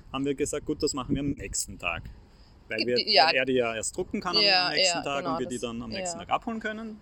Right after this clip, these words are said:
Speaker 2: Ja.
Speaker 1: Was wir ja dann gemacht haben, nicht? Oder gibt's für Mittwoch noch?
Speaker 2: Ähm, ja, nur ganz kurz,
Speaker 1: Ein
Speaker 2: kleiner,
Speaker 1: Side Note.
Speaker 2: genau, kleiner random Fact. Ich meine, prinzipiell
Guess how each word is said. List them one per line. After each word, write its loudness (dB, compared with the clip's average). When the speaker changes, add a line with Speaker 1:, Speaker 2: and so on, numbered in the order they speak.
Speaker 2:
Ja. -10
Speaker 1:
Was -2
wir 2
ja 0
dann -6
gemacht 0
haben, -14
nicht? -10
Oder -4
gibt's 0
für -4
Mittwoch -6
noch? -12
Speaker 2:
Ähm, -2
ja, 8
nur -4
ganz -8
kurz, -4
Speaker 1:
Ein -12
Speaker 2:
kleiner, 0
Speaker 1:
Side -8
Note. -12
Speaker 2:
genau, 0
kleiner -4
random 6
Fact. 4
Ich -6
meine, 2
prinzipiell 4